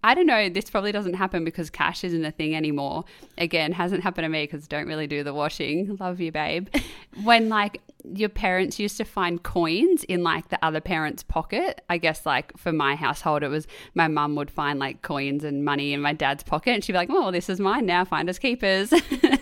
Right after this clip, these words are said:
Speaker 1: So it was your chap
Speaker 2: Chap
Speaker 1: potato
Speaker 2: potato.
Speaker 1: was your find a keeper.
Speaker 2: Yep. And I loved every crunchy bit of it. <laughs>
Speaker 1: We all know how much we love coffee. If you don't know,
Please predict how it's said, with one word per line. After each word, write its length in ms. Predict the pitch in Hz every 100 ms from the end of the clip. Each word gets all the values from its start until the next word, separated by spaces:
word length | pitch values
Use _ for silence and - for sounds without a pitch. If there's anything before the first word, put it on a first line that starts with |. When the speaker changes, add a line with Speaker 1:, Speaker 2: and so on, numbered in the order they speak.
| 269
Speaker 1:
So 160 | - 233
it 20 |
was 200 | 220 214 - - - -
your 420 | 185 185 202 196 190
chap 180 | - 202
Speaker 2:
Chap 120 | 214
Speaker 1:
potato 240 | 220 196
Speaker 2:
potato. 140 | 202 180
Speaker 1:
was 120 | 180 190
your 120 | 175
find 300 | 180 190 190
a 60 | 185
keeper. 440 | 208 240 180 190 - -
Speaker 2:
Yep. 180 | 220 - _ _ _ -
And 160 | 196 185
I 260 | 185 196
loved 420 | 180 180 180 185 -
every 540 | - 190 196 208 196 - _ _
crunchy 560 | - 185 185 - 190 180 -
bit 160 | 180
of 140 | 175 170
it. 100 | -
<laughs> 1120 | - - 240 370 - 294 - 262 - 294 - - - _ _ _ _ _ _ _ _ _ -
Speaker 1:
We 180 | 220 -
all 260 | 208 226
know 280 | 247 196 180
how 280 | 190 180 165
much 380 | 170 160 - -
we 360 | 175 165 165 160
love 300 | 151 151 151
coffee. 680 | - 143 - 147 202 254 - _
If 180 | 185 190
you 120 | 170
don't 240 | 160 160
know, 380 | 165 156 147 156